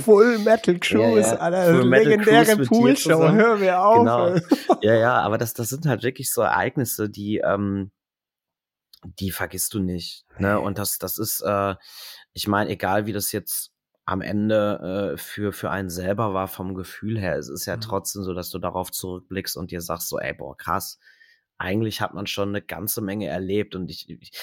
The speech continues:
Speaker 2: ich koppel das immer noch so an, an mich vor dieser ganzen Eskimo-Zeit auch tatsächlich, weil das war immer so, „Boah, ich würd so gern mal nach Japan fliegen, da mal Urlaub machen, Amerika,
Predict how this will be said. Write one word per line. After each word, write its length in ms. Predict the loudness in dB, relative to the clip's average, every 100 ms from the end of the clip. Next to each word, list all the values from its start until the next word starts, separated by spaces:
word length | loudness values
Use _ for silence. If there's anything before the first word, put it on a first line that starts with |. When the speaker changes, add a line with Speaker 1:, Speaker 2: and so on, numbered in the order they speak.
| -18 -16 -6
Speaker 2:
ich 300 | -4 -4 -8 -4
koppel 280 | -2 0 0
das 200 | 0 -2
immer 200 | -2 -2
noch 120 | -4
so 200 | -4 -2
an, 280 | -2 -4 -6
an 260 | -6 -6 -4
mich 380 | -4 -4 -8
vor 260 | -8 -4 -2
dieser 240 | -2 -4
ganzen 300 | -4 -4 -6
Eskimo-Zeit 800 | -8 -8 -8 -6 -6 -6 -4 -4
auch 120 | -6 -12
tatsächlich, 560 | -14 -12 -14 -16 -8
weil 80 | -6
das 180 | -4 -2
war 100 | -2
immer 140 | -2
so, 160 | -6 -10
„Boah, 260 | -12 -12
ich 140 | -10 -12
würd 100 | -10
so 140 | -10
gern 200 | -6 -6
mal 120 | -6 -8
nach 160 | -10
Japan 540 | -14 -16 -12 -10 -10 -12
fliegen, 540 | -14 -12 -10 -10 -10 -14 -18 -4
da 100 | 0
mal 140 | 0 0
Urlaub 320 | -2 -2 -4
machen, 260 | -6 -6
Amerika, 600 | -8 -8 -8 -10 -6 -6